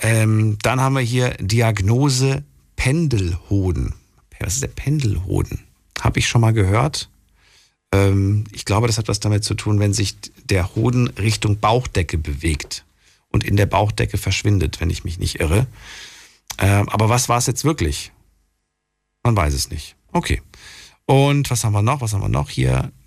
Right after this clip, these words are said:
Diagnose, zwei Frauenärzte sagten mir, ich bekomme ein Mädchen, dann war es ein gesunder Junge. Okay, das haben wir auch schon gehört. Okay, gut, die nächste Frage und letzte Frage, die ich euch gestellt habe online, war die Frage, wie groß ist euer Vertrauen in unsere Ärzte?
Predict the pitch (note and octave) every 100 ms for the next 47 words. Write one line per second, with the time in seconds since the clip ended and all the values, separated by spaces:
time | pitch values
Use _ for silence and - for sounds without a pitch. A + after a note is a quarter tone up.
0 | - - G2 G#2+ C3+ B2+ A#2 C3+ D3 C3+
1 | - - B2 A2+ - A2 C3+ - A2+ -
2 | G#2 A2 A2+ - A2+ A2 G#2+ - G2+ G#2+
3 | G2+ F#2+ G2 G#2+ - G#2+ F#2 F#2 F2 F2
4 | F#2+ F#2 F#2 F2 C3+ D#3+ D#3+ - - -
5 | _ A#2+ A2 - D3 - - G2+ - C#3
6 | - C#2+ C2+ A2+ - - - - - -
7 | - - D3+ G3+ - C3+ C3 A#2+ C3 C3
8 | A#2+ - G2+ G2 G2 F2+ - - A2 A2
9 | A#2+ A#2+ A#2+ C3 D#3 B2 A2 G2+ - G#2
10 | A2+ C#3+ G3 - - - - A2+ D3 F3
11 | A#3+ F3+ D2 - - D#3+ D#3 - - -
12 | C3+ D3+ C3 C3 - A2 A#2+ B2 G#2+ G#2+
13 | A2+ A#2 A2+ A#2 A#2+ F2 C#2 - - C2